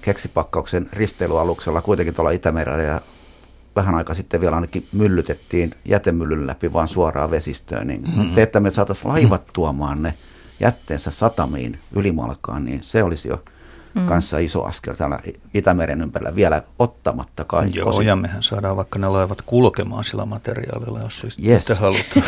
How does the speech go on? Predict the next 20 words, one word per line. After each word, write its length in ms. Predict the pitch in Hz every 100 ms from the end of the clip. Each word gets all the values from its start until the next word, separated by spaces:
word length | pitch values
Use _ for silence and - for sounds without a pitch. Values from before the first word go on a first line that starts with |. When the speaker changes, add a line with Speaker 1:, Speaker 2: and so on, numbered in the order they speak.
| -
Speaker 2:
<laughs> 60 |
Että 160 | - - -
eihän 240 | 98 104 -
se 180 | - 104 - - - - - - - - - - - -
Speaker 3:
Kyllä, 120 | 202 185
Speaker 2:
silloin, 180 | 107 98
Speaker 3:
täältä 120 | 95
Speaker 2:
silloin 260 | 107 104
Speaker 3:
löytyy 100 | 107
Speaker 2:
ratkeaa 280 | 98 104 110
monta 400 | 110 113 95 92
ongelmaa. 480 | 87 87 90 98 98
Speaker 1:
Hyvä, 140 | 92 82 - -
hyvä. 120 | 208
Speaker 3:
Joo. 100 | 92 175 - - - - - -
Puhumme 300 | - 269 247
siis 200 | 208 202
muoviäteongelmasta. 1400 | 233 226 185 170 165 - 247 226 190 175 170 - 165 160 -
Täällä 380 | - 165 160 160 -
ovat 340 | 165 156 156